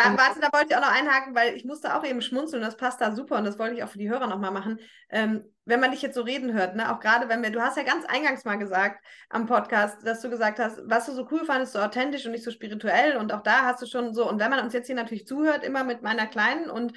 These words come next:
Speaker 2: „Danke Körper für den Schmerz“ und so, dann könnte man ja schon denken, „Na ja, also, äh, schon ein bisschen Balla Balla“, ne? Ähm,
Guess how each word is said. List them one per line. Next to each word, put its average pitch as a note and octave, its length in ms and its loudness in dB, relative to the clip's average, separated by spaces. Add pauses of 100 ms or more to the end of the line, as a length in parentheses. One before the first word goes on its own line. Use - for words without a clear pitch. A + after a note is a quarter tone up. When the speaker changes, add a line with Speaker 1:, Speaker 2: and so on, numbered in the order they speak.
(160)
Speaker 2:
„Danke A3 360 2
Körper C4+ 280 0
für B3+ 100 -6
den A3 140 -4
Schmerz“ A#3+ 380 -2
und A3+ 100 -8
so, C#4+ 140 -4
dann A#3 140 -2
könnte C4 200 -4
man A3+ 120 0
ja A3 40 -2
schon B3+ 180 -6
denken, A#3 280 -4
„Na F#3+ 120 -2
ja, G#3+ 240 2
also, G3 220 -2 (280)
äh, - 160 -10
schon B3 180 -4
ein C#4+ 40 -4
bisschen D#4 240 -8
Balla C#4+ 220 0
Balla“, E4+ 340 2
ne? C4 140 -2 (420)
Ähm, A#3+ 480 6